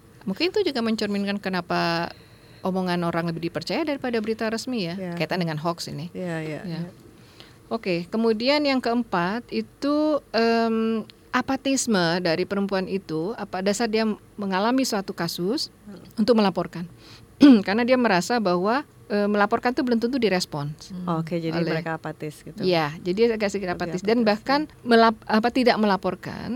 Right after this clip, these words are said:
Speaker 1: itu bukan karena alasan malu atau takut,
Speaker 2: Hmm.
Speaker 1: tapi lebih karena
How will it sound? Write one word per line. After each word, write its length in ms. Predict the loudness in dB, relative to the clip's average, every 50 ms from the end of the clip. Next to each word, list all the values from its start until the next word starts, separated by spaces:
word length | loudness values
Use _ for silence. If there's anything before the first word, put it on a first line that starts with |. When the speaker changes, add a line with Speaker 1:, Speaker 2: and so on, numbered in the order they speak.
| -8 -10 -8
Speaker 1:
itu 220 | -6 -6 -2 -2 0
bukan 320 | 0 -2 -2 0 2 0
karena 300 | 2 2 0 0 0 0
alasan 400 | 0 2 2 2 2 0 -2 -2 0
malu 380 | 0 2 2 2 2 2 0 0
atau 200 | -2 -4 -6 -6 -4
takut, 400 | -4 -4 -4 -4 -4 -4 -4 -6
Speaker 2:
Hmm. 380 | -8 -12 -18 -20 -20 -10 -4
Speaker 1:
tapi 220 | -4 -2 0 2 4
lebih 280 | 4 4 4 2 0
karena 460 | 0 0 0 0 0 0 -2 -2 -2